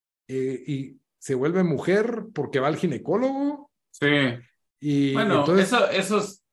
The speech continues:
Speaker 2: Yo creo que
Speaker 1: Ya.
Speaker 2: eso fue chistoso, esa parte.
Speaker 1: Pero la trama entonces era como Pinocho, de que ella quería volverse en una mujer real. Entonces ahí ya tenés como que otro arco de,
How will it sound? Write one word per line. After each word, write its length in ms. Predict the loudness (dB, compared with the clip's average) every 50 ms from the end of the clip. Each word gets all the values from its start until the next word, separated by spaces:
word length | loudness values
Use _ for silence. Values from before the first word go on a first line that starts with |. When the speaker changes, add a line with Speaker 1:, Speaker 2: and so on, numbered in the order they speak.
| _ _ _
Speaker 2:
Yo 120 | 2 2
creo 120 | 2 2 2
que 80 | 0
Speaker 1:
Ya. 40 | 2
Speaker 2:
eso 140 | 2 2 2
fue 160 | 2 2 0
chistoso, 920 | 0 0 -2 -2 -2 -2 -2 -2 0 0 -2 -2 0 -2 -2 -4 -8 -10 _
esa 260 | -10 -8 -8 -6 -4 -2
parte. 220 | -2 0 2 2
Speaker 1:
Pero 100 | 2 4
la 140 | 2 2 2
trama 220 | 0 0 0 0 0
entonces 280 | 2 2 4 4 4
era 140 | 2 2 0
como 280 | -2 -2 -2 -2 -2 -6
Pinocho, 640 | -8 -10 -6 -2 0 0 0 0 0 -2 0 2
de 140 | 2 2 2
que 100 | 0 0
ella 140 | 0 0 0
quería 260 | -2 -2 -2 0 0 2
volverse 540 | 2 2 0 -2 -2 -2 -4 -4 -2 -2 -2
en 80 | -2
una 160 | -2 -2 -4 -4
mujer 340 | -6 -6 -6 -6 -6 -2 0
real. 640 | 0 0 0 0 0 -2 -2 -4 -4 -6 -8 -10 -12 -14
Entonces 400 | -16 -14 -12 -10 -8 -6 -4 -2
ahí 180 | 0 4 4
ya 120 | 4 4 4
tenés 280 | 4 2 2 0 0
como 280 | 0 -2 -2 0 -2 -4
que 100 | -6 -6
otro 380 | -6 -6 -4 -4 -4 0 0 2
arco 420 | 0 0 -2 -6 -4 -2 0 0
de, 300 | 0 0 -2 -4 -8 -14